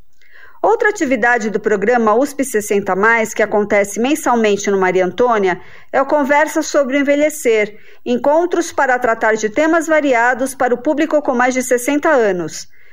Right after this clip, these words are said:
Na próxima terça, trinta de maio, às dezessete horas,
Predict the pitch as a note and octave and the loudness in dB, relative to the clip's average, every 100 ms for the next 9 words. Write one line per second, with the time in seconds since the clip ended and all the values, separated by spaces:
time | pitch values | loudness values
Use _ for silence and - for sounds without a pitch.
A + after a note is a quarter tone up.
0 | - A#3+ B3+ F4 F#4+ F4+ B3+ A3 C#4 C4+ | -6 -4 0 0 0 0 0 0 0 0
1 | A#3 G3+ F#3+ D4 D#4+ - A3+ G#3+ G3 F#3+ | 0 -4 -2 -2 0 0 0 0 2 2
2 | F#3 - G#3 G#3+ G#3 A3 C#4+ C#4+ D4 A#3 | 0 0 -2 -2 -2 0 0 0 0 0
3 | B3+ A3+ F#3 F#3 | 2 2 0 -2